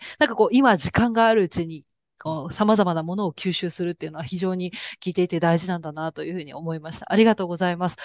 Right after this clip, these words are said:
Speaker 1: それではですね、あの、学生の皆様からも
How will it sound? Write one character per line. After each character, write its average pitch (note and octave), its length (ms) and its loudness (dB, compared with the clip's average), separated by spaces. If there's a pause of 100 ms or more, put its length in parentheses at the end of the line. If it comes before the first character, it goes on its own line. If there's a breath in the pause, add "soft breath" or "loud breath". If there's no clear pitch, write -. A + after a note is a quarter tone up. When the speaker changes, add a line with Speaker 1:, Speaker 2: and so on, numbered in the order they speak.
(420 loud breath)
Speaker 1:
そ B3+ 140 6
れ E4+ 40 8
で A4 120 8
は G#4+ 100 8
で C#4 80 6
す - 160 -4
ね、 A3 120 6
あ F#3+ 140 4
の、 G3 120 0
学 G3+ 260 2
生 G#4+ 120 2
の A#4 180 4
皆 A4+ 240 2
様 G#4+ 260 2
か G3+ 160 -2
ら F3+ 140 0
も G3+ 320 -2